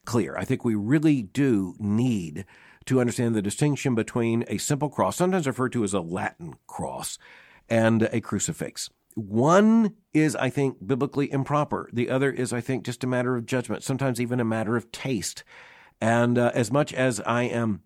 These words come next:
fully Protestant and, um, you know, pretty Puritan on many issues, I am not about to judge another evangelical, gospel-loving Christian for wearing a cross, especially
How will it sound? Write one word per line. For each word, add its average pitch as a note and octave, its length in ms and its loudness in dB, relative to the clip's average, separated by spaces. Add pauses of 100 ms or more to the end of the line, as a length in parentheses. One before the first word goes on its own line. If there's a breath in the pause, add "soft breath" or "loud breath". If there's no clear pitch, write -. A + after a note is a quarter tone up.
(140)
fully D#3+ 220 2
Protestant B2 760 0
and, G#2+ 280 -2
um, G2+ 220 -2 (100)
you A2 100 0
know, G2+ 160 -2 (240)
pretty G3+ 240 -2
Puritan A#2+ 640 -2
on F2 140 0
many F#2+ 260 0
issues, G#2 400 0 (600 loud breath)
I C#3+ 140 4
am A2 160 4
not A#2 160 2
about A#2 420 0
to F#2 120 -2
judge F#2+ 640 -2
another G2+ 680 0
evangelical, G2 840 -2
gospel-loving G2 1040 -2
Christian E2 560 -4
for F2+ 220 -4
wearing F#2+ 480 -2
a F2 100 -4
cross, - 580 -2
especially C#3+ 720 -2